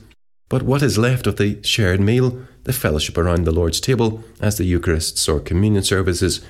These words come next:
in our Bible-believing churches? Nothing. I think this is wrong.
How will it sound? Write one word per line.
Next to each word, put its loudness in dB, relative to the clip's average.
in 0
our 2
Bible-believing 2
churches? 0
Nothing. 0
I 0
think -4
this -2
is 0
wrong. 0